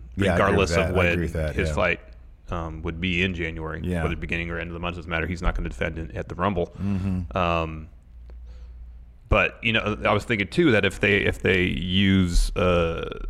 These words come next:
Speaker 2: uh, the Horsewomen versus Horsewomen match potentially at Survivor Series as, as a headlining match,
Speaker 1: Mm-hmm.
Speaker 2: you know, maybe in their mind, from a marketing perspective, they don't need the Universal title on that card. So
Speaker 1: Yeah.
Speaker 2: long as,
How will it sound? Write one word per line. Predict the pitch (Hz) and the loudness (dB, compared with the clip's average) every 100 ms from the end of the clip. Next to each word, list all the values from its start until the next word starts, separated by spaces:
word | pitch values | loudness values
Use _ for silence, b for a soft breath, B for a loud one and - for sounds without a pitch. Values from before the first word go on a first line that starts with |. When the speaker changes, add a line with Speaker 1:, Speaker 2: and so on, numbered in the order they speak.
| - | -4
Speaker 2:
uh, | - 85 - - | -2 -2 -2 -6
the | 87 87 85 87 | -6 -2 0 2
Horsewomen | 120 107 - 104 | 4 2 2 -2
versus | 87 92 90 - | 0 0 0 0
Horsewomen | - - 104 85 | 0 2 0 0
match | 85 82 - - - | -2 -2 -6 -14 -4
potentially | - - 95 90 85 87 | -2 0 -2 -2 -2 0
at | 85 | 0
Survivor | 85 85 85 | 0 0 -2
Series | 87 85 82 | -4 -4 -4
as, | 87 | -6
as | 92 85 | -4 -6
a | 85 | -4
headlining | 95 95 95 92 | -2 2 2 2
match, | 92 104 - | 2 0 -2
Speaker 1:
Mm-hmm. | 101 104 113 113 107 - - - - - | -2 0 2 0 -4 -10 -20 -20 -16 -6
Speaker 2:
you | 90 | -2
know, | 82 | -2
maybe | 85 90 92 | -2 0 2
in | 90 | 2
their | 98 | 2
mind, | 90 87 | 2 2
from | 87 | 0
a | 85 | 2
marketing | 95 - 92 | 2 0 -6
perspective, | 80 - 95 - 87 | -8 -6 -6 -6 -2
they | 87 | -2
don't | 92 90 | -2 -2
need | 101 | -2
the | 90 | 0
Universal | 82 80 82 85 | -2 2 2 4
title | - 82 | 0 -4
on | 78 | -4
that | 82 | -6
card. | - 80 - | -6 -6 -4
So | - | -2
Speaker 1:
Yeah. | 101 | 2
Speaker 2:
long | 123 120 | 2 2
as, | 98 | -4